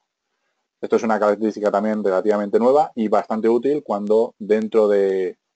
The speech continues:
un mismo firewall, de un mismo chasis, tengo varios, eh, V doms que tienen que mover mucho tráfico. Siempre la conexión entre esos V doms, la que vaya a mover más tráfico, la voy a realizar entre un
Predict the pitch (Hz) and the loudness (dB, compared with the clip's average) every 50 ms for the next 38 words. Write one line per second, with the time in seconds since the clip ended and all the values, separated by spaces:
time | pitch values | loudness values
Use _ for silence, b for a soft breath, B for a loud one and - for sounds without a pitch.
0 | _ _ 113 110 107 107 107 107 107 107 107 110 101 101 110 107 107 107 107 104 | _ _ -6 -4 -4 -4 -4 -6 -8 -6 -6 -6 -6 -6 -4 -2 0 2 0 0
1 | - - 127 127 135 135 147 160 165 147 117 110 107 104 104 101 104 98 104 107 | 0 0 0 2 2 4 4 4 2 2 0 -2 -2 -2 -4 -6 -8 -8 -6 -6
2 | 107 104 101 - - 139 131 - - 160 185 185 - _ _ _ _ _ _ _ | -6 -6 -4 -2 -2 -2 -2 -2 -4 -8 -8 -10 -12 _ _ _ _ _ _ _
3 | _ _ _ _ _ _ _ _ _ - 113 113 110 113 110 101 113 113 113 107 | _ _ _ _ _ _ _ _ _ -2 0 2 2 2 4 4 2 2 2 2
4 | 98 92 85 80 76 - - _ _ _ _ _ - 90 92 92 92 92 85 92 | 0 0 -2 -2 -6 -10 -16 _ _ _ _ _ -8 -6 -4 -4 -4 -4 -4 -4
5 | 98 101 117 127 139 160 175 - _ _ _ _ _ 113 101 - 110 113 117 117 | -2 0 0 0 0 -2 -6 -14 _ _ _ _ _ -6 -4 -4 -4 -2 -2 -2
6 | 113 113 - 113 110 107 107 117 123 123 120 113 107 110 110 107 - 107 95 - | -2 -2 -4 -4 -2 0 2 2 2 0 0 -2 -4 -2 -4 -4 -4 -6 -6 -6
7 | 87 82 - - - - _ _ _ _ _ _ _ _ _ _ _ _ _ _ | -6 -8 -8 -12 -18 -20 _ _ _ _ _ _ _ _ _ _ _ _ _ _
8 | _ _ _ - - 123 120 117 120 113 113 107 - 117 110 107 104 - 127 120 | _ _ _ -6 -2 -2 0 0 2 0 0 0 0 -2 -4 -4 -2 -2 -2 -2
9 | 113 98 92 90 95 90 - 104 95 101 104 110 120 131 151 165 160 - _ _ | -2 -4 -6 -6 -6 -4 -4 -4 -4 -2 -2 0 0 0 -2 -6 -14 -20 _ _
10 | _ _ _ _ _ _ _ _ _ _ _ _ - 90 87 - - 90 92 98 | _ _ _ _ _ _ _ _ _ _ _ _ -8 -6 -6 -4 -2 0 0 0
11 | 98 95 95 92 98 101 98 98 98 98 95 - - 139 131 123 139 - - - | 0 0 0 2 2 2 2 2 0 -2 -2 -2 -2 -4 -4 -4 -6 -12 -16 -20
12 | - _ _ _ _ _ _ _ _ _ _ _ - 101 95 98 104 101 95 104 | -20 _ _ _ _ _ _ _ _ _ _ _ -2 0 2 2 2 2 2 0
13 | 104 101 - 127 127 120 117 117 120 117 117 113 117 113 113 120 127 139 147 - | 0 0 2 2 2 2 2 0 0 -2 0 2 4 4 6 4 4 2 -2 -10